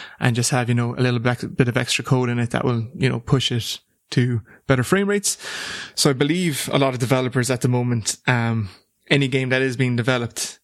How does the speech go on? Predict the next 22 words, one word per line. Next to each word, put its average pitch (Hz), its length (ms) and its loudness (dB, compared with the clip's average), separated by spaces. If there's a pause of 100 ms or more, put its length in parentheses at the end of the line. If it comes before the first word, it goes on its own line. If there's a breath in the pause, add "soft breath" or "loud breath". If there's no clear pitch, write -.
(120)
has - 320 -2
to 127 100 -2
have 120 520 -2
this - 220 0
new 131 140 2
console 127 420 -2
in 120 100 -2
mind. 120 360 -2 (880 loud breath)
We'll 135 100 2
probably 139 220 2
see 180 280 0
then, 135 280 0
I 135 80 0
guess 131 220 0
it's 135 100 0
only, 131 320 2 (100)
it's - 140 0
less 160 180 0
than 139 100 0
a 123 40 0
month 156 260 0
away, 135 240 2